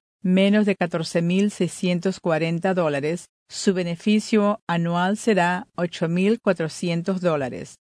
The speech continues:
Si su beneficio mensual de seguro social es de setecientos dólares y usted gana quince mil dólares, su beneficio anual será ocho mil doscientos veinte dólares.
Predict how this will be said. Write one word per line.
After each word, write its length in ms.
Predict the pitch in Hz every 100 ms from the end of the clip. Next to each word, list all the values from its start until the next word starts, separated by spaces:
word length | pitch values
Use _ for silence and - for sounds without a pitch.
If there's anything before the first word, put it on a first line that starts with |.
| _ _ -
Si 200 | - 208
su 120 | 208
beneficio 560 | 190 180 240 240 262
mensual 760 | 233 214 185 - 202 196 190 196
de 120 | 190
seguro 360 | - 170 156 185
social 720 | - 202 - 190 185 185 190 -
es 540 | - 180 165 185 - -
de 160 | 165 175
setecientos 760 | 190 175 160 - 185 190 240
dólares 540 | 190 156 143 151 170 - _ _
y 120 | - 165
usted 360 | 160 - 202
gana 440 | 185 202 185 170 170
quince 440 | - 185 175 - 175
mil 280 | 170 240 240
dólares, 520 | 175 147 143 185 - _ _ -
su 200 | - 196
beneficio 680 | 185 175 - 233 226 226
anual 440 | 185 170 170 170 165
será 460 | 175 170 196 233 - -
ocho 300 | 175 - 165
mil 320 | 175 208 247
doscientos 760 | 208 170 - 190 190 196 202
veinte 380 | 170 170 170 180
dólares. 560 | 165 147 135 123 117